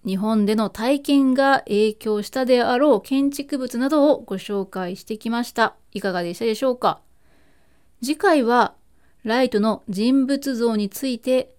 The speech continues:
さらに深掘りしながら、他の魅力的な建築などもご紹介したいと思います。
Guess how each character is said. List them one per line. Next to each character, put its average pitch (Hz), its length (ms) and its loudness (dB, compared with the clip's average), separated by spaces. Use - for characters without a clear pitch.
さ - 260 -6
ら 277 120 2
に 220 160 -4
深 226 320 -2
掘 214 120 2
り 196 60 0
し 196 120 -10
な 220 120 -4
が 226 100 0
ら、 233 160 0
他 208 260 -4
の 196 240 -4
魅 202 80 0
力 226 240 4
的 202 240 0
な 185 140 -8
建 220 260 0
築 214 260 -6
な 226 80 0
ど 214 100 0
も 170 140 -8
ご 196 120 -6
紹 180 220 -6
介 175 220 -6
し - 80 -20
た 175 140 -10
い 175 80 -12
と 214 100 -4
思 196 140 -6
い 190 80 -10
ま 196 140 -8
す。 - 280 -12